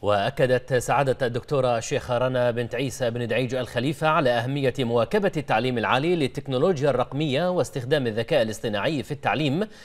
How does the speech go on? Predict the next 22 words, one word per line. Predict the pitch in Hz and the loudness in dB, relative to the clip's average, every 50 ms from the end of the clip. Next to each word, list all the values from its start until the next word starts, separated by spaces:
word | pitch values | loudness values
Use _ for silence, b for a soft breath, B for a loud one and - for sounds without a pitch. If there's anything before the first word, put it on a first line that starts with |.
| B B B B | B B B B
بما | 120 156 254 285 302 285 | 0 2 2 4 4 2
يتناسب | 262 208 180 - 175 139 147 147 - - 165 156 | 2 2 2 2 2 2 2 0 2 0 0 0
مع | 202 240 208 135 85 95 | 0 -2 -2 -2 -2 -2
متطلبات | 104 113 - 135 - 120 107 107 110 127 147 - | -4 -4 -6 -4 -2 -2 0 0 2 2 2 2
العصر | 151 113 101 143 165 - 156 | 2 0 0 0 -2 -2 -4
الحديث، | 139 123 107 - - 147 147 185 127 90 - - - B B B B B B B - | -4 -4 -4 -4 -4 -4 -2 -2 -4 -6 -8 -14 -20 B B B B B B B -10
مشيرة | 110 117 - 180 147 120 110 - | -8 -4 0 2 2 2 2 0
إلى | 151 160 190 208 165 165 120 98 85 - | 0 -2 -2 -2 -4 -4 -2 -2 -2 0
أن | 139 143 | 2 2
الذكاء | 131 110 110 113 - - 143 117 | 0 0 0 -2 0 2 2 2
الاصطناعي | 113 113 - - 131 117 110 110 135 143 123 110 | 2 -2 -4 -2 -2 0 2 0 0 0 -2 -2
في | - 156 | -2 -4
التعليم | 139 - - 110 120 139 156 175 180 - | -6 -2 0 0 0 0 -2 -4 -4 -4
لا | 135 156 170 226 294 320 | -4 -2 2 2 4 4
يهدف | 294 214 170 139 139 135 139 | 2 0 2 0 -2 -2 -2
بالضرورة | 135 104 113 98 87 95 107 156 165 147 165 190 | -6 -6 -6 -4 -2 0 0 2 2 2 2 2
لإيجاد | 202 196 165 101 107 107 95 143 156 135 127 | 0 0 -2 -2 -2 -4 0 0 0 0 0
روبوتات | 113 104 123 139 131 117 - 156 151 - 156 | 0 0 0 0 0 -2 0 -2 -2 -2 -2
بشرية | 127 110 107 104 - 120 123 175 175 160 160 139 B B B B B B B | -2 -2 -2 -2 -2 -2 -2 0 2 2 2 2 B B B B B B B
تحل | 160 - - 247 254 220 196 196 190 170 | -2 0 2 2 2 4 4 0 0 -2
محل | 131 - - 180 165 | -4 -4 -2 2 2
الأكاديميين، | 147 135 131 131 - 127 101 117 117 123 135 165 160 110 85 80 | 2 2 2 0 0 -2 -2 0 -2 -2 -2 0 0 -2 -2 -4